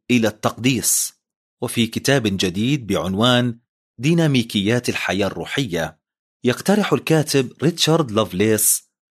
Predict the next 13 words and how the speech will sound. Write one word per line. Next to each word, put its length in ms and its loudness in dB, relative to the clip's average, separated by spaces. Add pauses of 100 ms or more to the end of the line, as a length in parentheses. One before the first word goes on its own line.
(280)
أنه 360 2
توجد 460 2
في 140 -2
المسيحية 580 0
المعاصرة 800 2
فجوة 920 -2
تقديس 800 -2 (160)
كما 200 0
يسميها. 720 -6 (920)
وقد 360 0
يكون 460 2
لدى 140 2
الكاتب 600 0